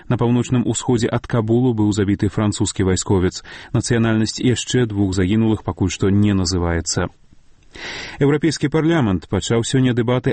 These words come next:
аб кандыдатурах на пасады чальцоў Еўрапейскай камісіі, выканаўчага органу Еўразвязу.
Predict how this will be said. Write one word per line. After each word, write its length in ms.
аб 80
кандыдатурах 760
на 60
пасады 380
чальцоў 600
Еўрапейскай 600
камісіі, 600
выканаўчага 680
органу 540
Еўразвязу. 680